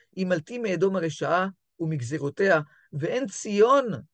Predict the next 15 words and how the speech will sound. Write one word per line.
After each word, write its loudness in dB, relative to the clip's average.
אלא 4
ישיבה 0
שמצוינים -4
בתורה -2
ובמצוות.'" -8
ציון, 2
אנחנו -8
מכירים -4
כירושלים, 0
אולי 0
כמושג -4
רחב -2
יותר -4
כארץ -4
ישראל. 0